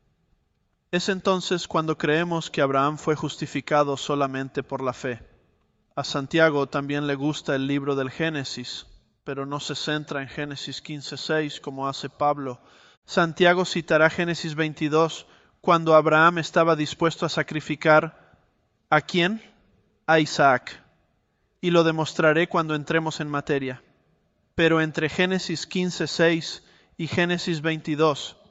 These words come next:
hay unos veinte años en la vida de Abraham. Así que fue salvo solamente por la fe. Pero la fe que ya llevaba dentro no le sirvió de nada hasta que estuvo dispuesto a sacrificar a su hijo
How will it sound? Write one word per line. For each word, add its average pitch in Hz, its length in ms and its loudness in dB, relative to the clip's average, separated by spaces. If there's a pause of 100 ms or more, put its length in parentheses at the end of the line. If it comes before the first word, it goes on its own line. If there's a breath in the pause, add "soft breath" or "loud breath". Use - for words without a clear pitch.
(140)
hay 165 200 2
unos 160 260 -4
veinte 165 420 0
años 156 440 0
en 139 120 -8
la 131 80 -2
vida 143 180 -2
de 139 100 0
Abraham. 135 420 -2 (640)
Así 156 260 -4
que 156 140 -6
fue 160 160 -2
salvo 147 400 2
solamente 143 580 -4
por 139 180 -6
la 131 120 -4
fe. 127 260 -12 (1040)
Pero 156 180 2
la 147 120 2
fe 185 180 -2
que 180 120 -2
ya 165 120 2
llevaba 156 420 4
dentro 147 400 -2
no 147 140 -4
le 147 100 -4
sirvió 143 320 -6
de 139 120 -4
nada 135 340 2
hasta 135 240 -6
que - 100 -10
estuvo 147 340 -6
dispuesto 139 540 -6
a 135 60 -6
sacrificar 135 640 -4
a 131 60 -2
su 139 180 -8
hijo 139 340 -10